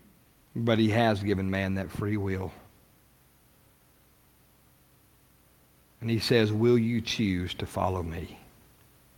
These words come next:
Will you choose to love me?" All he asks from you is a heart and a life of surrender.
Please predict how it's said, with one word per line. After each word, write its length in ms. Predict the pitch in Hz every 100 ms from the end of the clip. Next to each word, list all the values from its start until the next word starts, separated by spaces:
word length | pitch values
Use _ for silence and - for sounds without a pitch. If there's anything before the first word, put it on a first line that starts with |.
| - _ _ _ - - - - _ -
Will 160 | 139
you 200 | 165 151
choose 540 | 143 - 170 135 113 101
to 120 | 127
love 320 | 117 110 92
me?" 280 | 92 87 - - - _ _ - _ _ _ _ _ _ _ _ - - _ _ _
All 300 | - 135 139
he 200 | 139 147
asks 300 | 139 143 127
from 220 | - 156 120
you 380 | 104 95 95 - - - _ _ _ _ _ _ _ _
is 200 | 123 117
a 40 | 107
heart 560 | - 147 107 98 - - - _ _ _ _ _ _ -
and 160 | 120
a 40 | 101
life 640 | 104 104 92 87 - - - - _
of 120 | 117 -
surrender. 640 | - 95 87 90 92